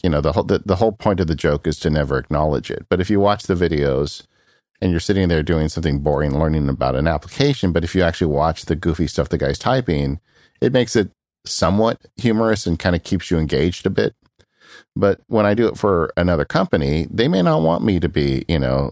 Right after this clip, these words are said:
snarky, sparky. You know, I just, they just want simple data. So I always prepare all that in advance and send it to them. And, and the people that are paying me to make it get to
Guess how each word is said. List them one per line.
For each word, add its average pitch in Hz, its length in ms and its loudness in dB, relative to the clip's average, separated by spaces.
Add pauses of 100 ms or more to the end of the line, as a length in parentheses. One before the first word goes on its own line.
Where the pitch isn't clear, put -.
(140)
snarky, 71 600 -2
sparky. 71 580 -4
You 85 120 0
know, 80 120 2
I 98 140 2
just, 98 300 -4
they 98 100 2
just 104 180 -6
want 110 300 2 (560)
simple 117 380 -2
data. 101 340 2
So 90 160 2
I 101 140 4
always 104 320 2 (280)
prepare 101 380 0
all 98 140 2
that 87 160 2
in 78 100 2
advance 76 380 0
and 78 100 -2
send 87 240 0
it - 120 0
to 76 100 -4
them. 67 180 0
And, 69 380 -2
and 80 160 0
the 71 60 0
people 82 280 -2
that 73 140 -2
are 69 100 0
paying 76 280 -2
me 71 100 0
to 69 60 -2
make 120 260 0
it - 160 -4
get - 160 -2
to - 100 -14